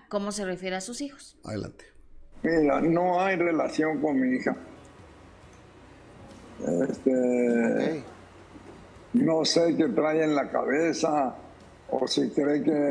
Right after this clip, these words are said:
Speaker 3: me ve la cara de pendejo, o la pendeja es ella, algo pasa ahí, pero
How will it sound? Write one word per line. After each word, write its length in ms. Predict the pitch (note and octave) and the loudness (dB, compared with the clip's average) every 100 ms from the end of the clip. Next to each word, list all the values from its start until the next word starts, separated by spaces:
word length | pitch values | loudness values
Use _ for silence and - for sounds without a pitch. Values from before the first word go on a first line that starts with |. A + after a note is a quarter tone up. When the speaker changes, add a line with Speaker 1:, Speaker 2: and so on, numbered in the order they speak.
| C3+ B2+ - - | 0 0 -2 -4
Speaker 3:
me 60 | C3+ | -2
ve 120 | C#3+ | 0
la 160 | C#3+ A2 | 0 0
cara 240 | C#3+ C#3+ C3 | 0 0 0
de 60 | |
pendejo, 1000 | - A#2+ A2+ C3 F3 E3+ D#3 F3 D#3+ D3 D3 - - - - - - - | -2 -4 -2 0 0 0 0 0 0 -2 -6 -14 -20 -20 -20 -20 -14 -6
o 120 | C3+ | -4
la 120 | - | -4
pendeja 520 | - - D3 D3+ C#3 | -2 -2 0 0 0
es 120 | C3 E3 | 0 0
ella, 760 | G3 A#3 D#3+ D#3+ E3 D#3+ - - - - | 2 2 2 2 0 -2 -6 -10 -8 -2
algo 400 | E3+ E3+ D#3+ C#3+ | 0 0 0 0
pasa 320 | D#3+ C3+ D3+ | 0 0 0
ahí, 240 | D#3 C#3+ B2+ | 2 0 0
pero 300 | B2 A#2+ | -2 -2